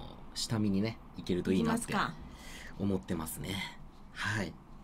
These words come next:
Speaker 1: 蔵前駅近くにある昼間はカフェ、夜はバーとして営業されている木こり蔵前さん。お昼はランチも提供されているそうです。ぜひお立ち寄りください。
Speaker 2: はい。
Speaker 1: 続きまして、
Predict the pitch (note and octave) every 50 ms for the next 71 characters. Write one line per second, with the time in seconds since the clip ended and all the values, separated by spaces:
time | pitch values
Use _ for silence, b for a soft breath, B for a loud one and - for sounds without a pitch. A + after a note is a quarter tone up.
0 | - - - - B B B B B B B B B B B B B - - D3+
1 | E3 E3 E3+ E3 E3 E3 D3+ C#3 - A2 - - - - G3 G3 G3 - C#3+ C3+
2 | A#2+ G2+ F#2 - - A#2 A2+ G#2+ G#2 G2 F#2+ - - C3+ D3+ D3 - - - -
3 | F#2+ A2 G#2+ G#2+ G2+ F#2+ F2+ E2+ C#2+ - G#2+ C3+ F3 F3+ C3+ C#3 C#3 - A#2+ A2
4 | G#2+ G#2+ A2 G#2 - A2+ G2 G2 G2 G2+ F#2+ F2+ F2 - - - - - G2+ F#2+
5 | F2+ - - G#2+ C3+ D3+ D#3 D3+ D3+ D3 B2+ - B B B B B B B -
6 | B2+ - F3+ D#3+ D3 C#3 D3+ F#3+ F#3 F#3 F#3+ G#3 G#3 G3+ G3+ - - C#3 B2 A#2+
7 | A#2+ A2+ A2 G#2+ - - A2 G#2 G#2 G2+ - A2 G2+ G2+ G2 F#2 F#2 - A#2 G#2
8 | G#2 G#2 C#3 C#3+ - - - - E3+ - - D#3 - - - - - - F2+ F2+
9 | - E2+ D#2 - - D#2+ D#2 D#2 D#2 - - G2+ A2+ A#2+ - - F3+ F3+ D#3+ -
10 | C4 E4+ F4+ - - - - - - - - - - - - B B B B B
11 | B B B B B B B - - - - - F#3+ G#3+ G3 G#3+ G#3+ F#3+ - D#3
12 | -